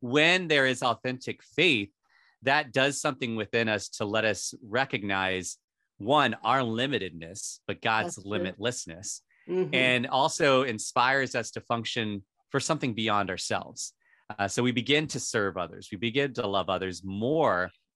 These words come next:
Speaker 1: because we realize this life is about something bigger than us. So, uh, faith is the starting point, but the works flow from an authentic faith.
Speaker 2: Ah,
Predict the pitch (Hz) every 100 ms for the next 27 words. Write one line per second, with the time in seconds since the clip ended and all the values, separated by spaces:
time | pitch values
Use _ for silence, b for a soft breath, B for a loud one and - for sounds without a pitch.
0 | _ _ 117 131 107 117 110 123 123 107
1 | 101 104 - 107 98 - 80 - - 117
2 | 98 92 90 90 85 90 82 - 92 -
3 | - 90 b b b b b 123 123 120
4 | 127 _ - - - 160 180 - 151 135
5 | 123 147 135 135 127 120 107 - _ _
6 | _ - - 110 104 113 - - _ _
7 | - 120 135 123 101 113 95 87 82 90
8 | 82 82 - 90 92 _ _ _ _ _
9 | _ _ _ _ _ _ _ _ 190 170
10 | 170 170 160 156 151